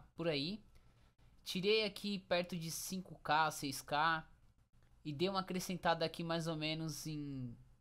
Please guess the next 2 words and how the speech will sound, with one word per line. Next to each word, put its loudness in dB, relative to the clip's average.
quatorze 4
K. 4